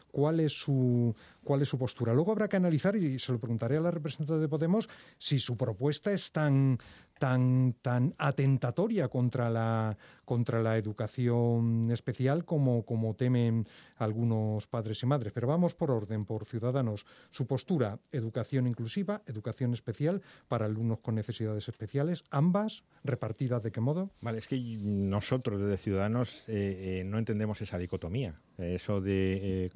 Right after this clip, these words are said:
Speaker 2: con-, contraponer a la educación inclusiva, a la educación especial,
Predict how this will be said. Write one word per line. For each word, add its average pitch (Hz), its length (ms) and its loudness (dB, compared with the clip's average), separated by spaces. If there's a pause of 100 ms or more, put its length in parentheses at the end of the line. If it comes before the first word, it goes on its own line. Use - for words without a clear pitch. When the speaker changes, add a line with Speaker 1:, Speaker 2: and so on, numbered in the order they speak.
Speaker 2:
con-, 92 340 -4 (240)
contraponer 101 640 2 (220)
a 92 180 -2
la 90 160 -2
educación 87 420 -4
inclusiva, 98 580 -2
a - 20 -4
la 87 180 -2
educación 87 420 -4
especial, 113 520 -2